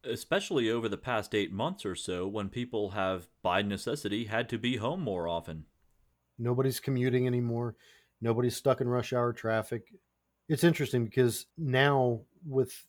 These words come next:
Speaker 2: this whole covid thing, previously you walk outside your house, you're looking across the street, you're looking at your neighbor's house, you're,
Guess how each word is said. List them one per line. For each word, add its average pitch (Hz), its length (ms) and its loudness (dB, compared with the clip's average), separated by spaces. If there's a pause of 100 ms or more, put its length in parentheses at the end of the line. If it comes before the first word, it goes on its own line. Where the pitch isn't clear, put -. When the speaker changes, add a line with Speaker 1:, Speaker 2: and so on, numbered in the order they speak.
(100)
Speaker 2:
this 135 420 -4
whole 120 300 -4
covid 131 480 0
thing, 110 320 -4 (720)
previously 165 420 6
you 123 140 2
walk 131 260 8
outside 131 400 4
your 117 80 0
house, 123 340 2
you're 120 200 -6 (100)
looking 135 240 0
across 113 260 -2
the 117 60 -12
street, 120 260 -6
you're 123 140 -4
looking 127 240 -2
at 123 60 -10
your 123 80 -6
neighbor's 117 420 -2
house, 120 300 -2
you're, 120 160 -6